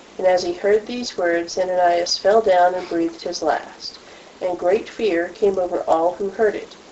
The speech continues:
The young men got up and covered him up, and after carrying him out, they buried him. Now there elapsed an interval of about three hours, and his wife came in, not knowing what had happened. And Peter responded to her,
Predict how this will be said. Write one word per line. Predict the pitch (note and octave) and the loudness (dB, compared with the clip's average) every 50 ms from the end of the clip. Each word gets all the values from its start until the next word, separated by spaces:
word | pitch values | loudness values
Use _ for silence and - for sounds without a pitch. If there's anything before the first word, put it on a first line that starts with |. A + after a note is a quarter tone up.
| - - - - - - - - - - - | -20 -20 -20 -20 -20 -20 -20 -20 -20 -14 -10
The | G3 | -2
young | F#3 F#3+ F#3 F#3+ G#3+ A3+ A3 | 2 4 6 6 6 6 6
men | G#3+ F#3+ F#3+ G#3 A3 G3+ | 6 6 6 4 4 2
got | G3 F#3 G3+ G3+ | 2 2 4 4
up | G3 F#3 G3 G3 - - | 4 4 2 0 0 -4
and | F3+ F3+ F#3 | -6 -6 -8
covered | - - A3+ A3+ A#3 A#3 A3+ | 2 4 4 4 4 2 -2
him | - A#3 G3+ F#3+ | 0 0 0 2
up, | F3+ F3 F3 E3+ - - | 4 4 2 2 0 -4
and | F3 F3+ | -2 0
after | F3 F3 F3 - - E3+ D#3+ | 0 0 0 -2 -6 -10 -10
carrying | D#3+ - - G3+ F#3+ G3 G#3 A3 A3 A3 A3 | -10 -6 -2 0 2 4 6 6 6 4 2
him | A#3 G#3+ F#3+ | 0 0 2
out, | F3 E3+ D#3+ - - | 2 2 2 0 -4
they | - F#3 F#3 | -4 -4 2
buried | F#3+ A3 A#3 A3+ G3+ E3+ - | 4 4 6 6 4 4 2
him. | - - - - - - - - - - - - - - - - - - - - - | -2 -4 -4 -6 -12 -18 -20 -20 -20 -20 -20 -20 -20 -20 -20 -20 -20 -20 -20 -10 0
Now | G#3 G3 G3+ G#3+ | 2 4 6 6
there | G#3+ B3 B3+ C4 B3+ | 4 4 4 4 4
elapsed | A#3+ G3+ F#3 F3+ F3+ F3+ - - - G#3+ | 4 6 8 8 8 6 4 -2 -2 -2
an | G3+ F#3+ - - | -2 0 0 0
interval | F#3+ F3+ F3+ E3+ E3+ E3+ E3+ F3+ - | 0 2 2 2 2 2 2 2 0
of | - - - | -2 -6 -6
about | F#3 - F#3 F#3 F#3+ F#3 - - - | -6 -4 -2 0 0 0 -2 -6 -12
three | - - G3 G3 F#3+ F#3 | -6 -4 -2 0 0 0
hours, | F3 - - - - - - - - - - - - - - - | 0 -2 -4 -8 -12 -12 -14 -16 -16 -18 -20 -20 -20 -20 -6 -4
and | F#3+ F#3+ G3 | 0 2 2
his | G3 G3+ G#3+ | 2 2 2
wife | A3 A3 A3+ A#3+ A#3+ - - | 2 4 4 4 4 0 -2
came | - C4 B3 A#3+ G#3 | 0 2 4 4 4
in, | F3 E3 E3 E3+ F3 | 2 0 0 -2 -2
not | E3+ E3 D3+ - | 0 0 0 0
knowing | E3 E3+ E3+ E3+ F3 F#3 F#3+ F3+ | 2 2 2 4 2 2 0 0
what | E3 D3+ D3+ | 0 0 0
had | - F3 F3 | 0 -6 -4
happened. | - B3 B3 B3 - - - - - - - - - - - - - - - - - - | -2 0 0 0 -2 -4 -6 -8 -12 -16 -20 -20 -20 -20 -20 -20 -20 -20 -20 -20 -14 -6
And | - G3 G3 | -4 -4 -4
Peter | F#3+ - A#3 A#3 A#3 A#3 A3 | -4 -4 -4 0 0 2 2
responded | A3+ A3+ - - - - F#3 F3+ F3+ F3+ F3+ F3 - | 2 2 0 0 0 0 2 2 2 2 -2 -6 -8
to | - - F#3+ | -10 -10 -10
her, | - - - - - | -8 -6 -6 -6 -8